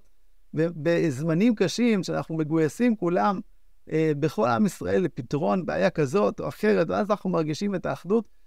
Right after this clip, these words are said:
לעתים גם ברגעים של התרוממות, שכולנו מרגישים שותפים לה. אבל בשביל שהדבר הזה באמת יהיה קבוע ו-, ו-,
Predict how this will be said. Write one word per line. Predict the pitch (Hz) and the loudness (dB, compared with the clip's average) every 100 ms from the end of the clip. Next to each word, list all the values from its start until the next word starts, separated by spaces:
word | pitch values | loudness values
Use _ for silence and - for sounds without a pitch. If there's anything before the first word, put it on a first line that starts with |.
| - - - | -20 -12 0
לעתים | 240 214 285 269 | 0 2 2 4
גם | 254 226 | 4 4
ברגעים | 208 190 185 196 214 | 4 2 2 2 2
של | 208 | 2
התרוממות, | 185 - 151 156 151 202 247 - - - - - | 0 0 -2 0 0 2 2 -2 -14 -20 -20 -12
שכולנו | - 160 185 196 190 | -10 -2 2 2 4
מרגישים | 185 165 - 180 | 2 0 -2 -4
שותפים | 185 175 147 170 160 156 | -4 -6 -2 0 0 0
לה. | - - - - - - | -6 -16 -20 -20 -20 -8
אבל | 123 131 165 160 - | -4 2 2 0 -4
בשביל | 156 147 170 185 | -6 -4 -2 0
שהדבר | 175 156 147 | 0 2 2
הזה | 220 226 196 | 2 2 0
באמת | 175 175 208 - | 2 2 2 2
יהיה | 185 196 | 2 2
קבוע | - 190 147 202 170 117 110 - | 2 0 0 2 2 0 -6 -12
ו-, | 123 113 131 151 143 | -10 -4 0 0 -2
ו-, | 123 139 147 139 135 131 - | -2 0 2 0 -2 -4 -6